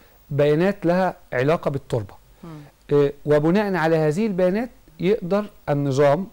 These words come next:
Speaker 1: سواء كان نظامًا ذكيًا أو نظام مبرمج، إنه ي-،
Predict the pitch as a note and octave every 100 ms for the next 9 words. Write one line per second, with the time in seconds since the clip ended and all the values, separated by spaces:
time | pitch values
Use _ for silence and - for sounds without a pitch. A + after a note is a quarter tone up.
0 | _ - C#3 D3 - - C#3 B2+ B2+ B2+
1 | E3+ F3 C#3+ C3+ D3+ C3 B2 D3+ D#3 C#3+
2 | D#3 E3 C#3+ D3 D#3+ F#3 A#3+ - _ _
3 | - - - _ - C#3 C#3 C#3 D3 D#3
4 | - - - C#3 C#3+ C#3